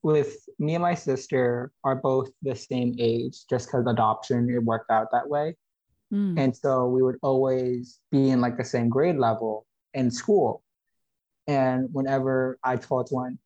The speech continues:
Speaker 1: "Hey, this is my sister," my sister looked extremely different as compared to me, then no one would, they would, I probably wouldn't believe us. They would be like, "That's,"
Speaker 2: Right.
Speaker 1: it's like, "That can't be true. He looks nothing like you. He doesn't even look like your brother."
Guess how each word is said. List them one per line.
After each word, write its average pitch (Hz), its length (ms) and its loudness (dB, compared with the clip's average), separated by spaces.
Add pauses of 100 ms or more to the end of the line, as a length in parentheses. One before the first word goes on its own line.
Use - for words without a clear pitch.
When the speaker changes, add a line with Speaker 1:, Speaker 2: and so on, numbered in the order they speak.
(140)
Speaker 1:
"Hey, 139 180 2
this 135 180 0
is 139 120 2
my 117 180 2
sister," 147 760 -2 (600)
my 131 260 2
sister 147 540 -2
looked 123 400 -6
extremely 131 520 2
different 123 400 0 (180)
as 127 200 2
compared 127 420 0
to 117 80 -6
me, 135 480 0 (520)
then 135 180 4
no 143 180 4
one 127 180 2
would, 123 260 0
they 131 160 2
would, 135 100 -2
I 131 200 2
probably 131 260 0
wouldn't 123 180 0
believe 120 360 0
us. - 300 -14
They 123 80 2
would 120 140 2
be 123 80 2
like, 107 140 0 (100)
"That's," 156 340 -2
Speaker 2:
Right. - 80 -12 (380)
Speaker 1:
it's 160 120 -8
like, 135 100 0
"That 170 160 -2
can't - 180 -2
be 127 100 0
true. 139 240 2
He 160 140 0
looks 151 200 0
nothing 151 300 -4
like 151 180 -4
you. 117 80 -2
He 127 60 2
doesn't 147 160 0
even 147 200 -2
look 143 140 -4
like 123 120 0
your 120 180 -2
brother." 117 420 -4